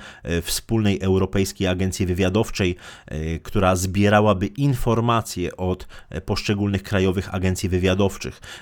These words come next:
E, myślę, że to jest przemyślany projekt i, e, z, z, generalnie on dryfuje w kierunku takiego, można powiedzieć, państwa federacyjnego. No, podporządkowanie właśnie agencji wywiadowczych, e, tej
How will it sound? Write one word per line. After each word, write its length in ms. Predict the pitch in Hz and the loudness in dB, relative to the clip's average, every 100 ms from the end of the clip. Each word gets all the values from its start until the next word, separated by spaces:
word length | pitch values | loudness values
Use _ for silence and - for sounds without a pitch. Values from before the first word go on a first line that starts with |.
| - | -6
E, 140 | 87 | -2
myślę, 280 | 117 143 135 | 0 2 2
że 80 | 120 | 2
to 100 | 120 | 0
jest 220 | 113 - - 95 | -2 -6 -14 -6
przemyślany 580 | - 123 117 139 139 110 | 0 0 0 -2 -2 -2
projekt 480 | - 120 117 104 - | 0 2 2 -2 -6
i, 240 | 104 101 | -4 -2
e, 400 | - 98 95 95 | -2 -2 -2 -4
z, 120 | 87 - | -10 -10
z, 220 | 85 76 76 69 | -10 -10 -12 -6
generalnie 600 | 107 107 104 107 113 104 | 0 2 4 4 4 0
on 200 | - 107 104 - - | 0 0 -2 -10 -10
dryfuje 640 | 104 104 113 117 - 131 104 | 2 6 6 6 2 2 2
w 80 | - | 0
kierunku 500 | 98 90 87 87 87 - - - 90 | -2 0 -2 -4 -4 -8 -20 -10 -4
takiego, 380 | 92 - 95 92 | -4 -2 -2 0
można 240 | 92 90 | 0 0
powiedzieć, 360 | 90 90 90 87 | -2 -2 -2 -4
państwa 360 | - 101 - 95 | 0 0 0 -2
federacyjnego. 960 | - 104 101 98 - 107 117 127 98 - - - | 2 4 6 4 2 0 0 0 0 -4 -12 -6
No, 100 | 135 | -4
podporządkowanie 1000 | - - 131 123 120 113 - 123 131 113 | -2 -2 0 2 2 2 2 2 4 2
właśnie 500 | 101 101 - 104 - | 2 0 0 -4 0
agencji 360 | 101 107 107 104 | 0 0 0 0
wywiadowczych, 640 | 101 101 104 104 - 101 - - - | 2 2 2 0 -2 -6 -8 -18 -12
e, 100 | - | -4
tej 260 | - 113 | 0 0